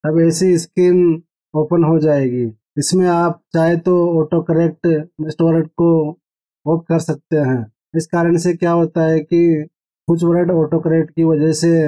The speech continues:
write होते रहते हैं, इस कारण हमें बार बार type करने में परेशानी आती है। आप चाहे तो इसे भी बंद कर सकते हैं। मैं अभी इसे रहने देता हूं।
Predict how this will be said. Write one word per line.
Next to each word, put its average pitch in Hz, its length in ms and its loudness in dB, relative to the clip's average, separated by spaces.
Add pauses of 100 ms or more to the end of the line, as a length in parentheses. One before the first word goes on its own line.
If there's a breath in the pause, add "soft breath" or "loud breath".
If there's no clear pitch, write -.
(460)
write 160 280 0
होते 170 260 0
रहते 156 300 -2
हैं, 131 200 0 (240)
इस - 100 -14
कारण 175 280 0
हमें 165 500 0 (160)
बार 151 200 0
बार 165 240 0
type 156 280 -2
करने 156 260 0
में 165 140 2
परेशानी 151 480 -2
आती 135 340 -2
है। 120 180 -4 (160)
आप 147 220 -4
चाहे 160 200 0
तो 170 140 -2
इसे 160 200 -2
भी 170 140 2
बंद 156 240 0
कर 151 120 -2
सकते 139 360 -10
हैं। 127 260 -4 (260)
मैं 170 180 2
अभी 170 240 0
इसे 170 200 0
रहने 156 280 2
देता 143 280 -2
हूं। 123 240 -2